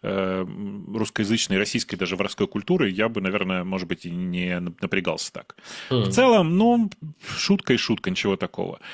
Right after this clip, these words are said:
Speaker 1: Честно сказать, у меня нет ощущения, мне, не, у меня нет плохого ощущения от этого интервью. У меня есть ощущение, ну, не самого удачного интервьюера.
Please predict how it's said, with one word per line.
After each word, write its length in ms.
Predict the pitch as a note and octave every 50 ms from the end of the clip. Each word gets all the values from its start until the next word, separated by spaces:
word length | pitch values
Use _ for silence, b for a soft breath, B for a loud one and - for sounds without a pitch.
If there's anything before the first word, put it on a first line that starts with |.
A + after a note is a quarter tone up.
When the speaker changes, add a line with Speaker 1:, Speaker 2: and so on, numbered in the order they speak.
| B B B
Speaker 1:
Честно 300 | - - A3 - G#3+ F#3
сказать, 460 | - - C3+ A#2 A#2 G#2+ G2 - - - -
у 160 | B2 A#2+ A#2
меня 200 | B2 D3+ F#3 F3+
нет 300 | D#3 D3 D#3+ F3 D3+ -
ощущения, 560 | G#2+ - - - - - - B2 A2 G#2+ G#2+
мне, 220 | G#2+ D3+ F3 F#3
не, 160 | D#3 D3+ D#3 E3
у 20 |
меня 100 | D#3+ F3
нет 220 | F3 F3+ D3+ -
плохого 400 | - C#3 C3 - - D3 A#2 G#2+
ощущения 320 | G#2 - - - A2+ G2+ F#2+
от 80 | F2+
этого 220 | G2+ - G2 F#2+ G2
интервью. 480 | F#2+ - A2 A2+ C3 F3+ G#3 A#3 A#3 B B B B B B B B B B _ -
У 80 | B2 A#2+
меня 140 | C3+ D3
есть 440 | C#3+ C#3 E3 D3+ - - - - -
ощущение, 920 | - A#2 A2+ - - - - C#3 C3 A#2+ A#2 A2+ A2 G#2+ G#2 G#2 G#2 - - _ _ _ - A2+ G#2+ B B B B B B B B B B -
ну, 260 | A#2 A#2+ A#2 A2 G#2+
не 180 | G#2+ G#2+ A2 A#2
самого 320 | - C#3 B2+ A2 G2 G2
удачного 680 | G2 G2+ G2 G#2+ G2+ - - - F#2 F2+ F2+ F2+ F2 - - - - - - - - - _ _ _
интервьюера. 880 | - - - - - F#2+ - A2+ G#2+ C3 G3 A#3 A3+ F#3 - G#2 G#2+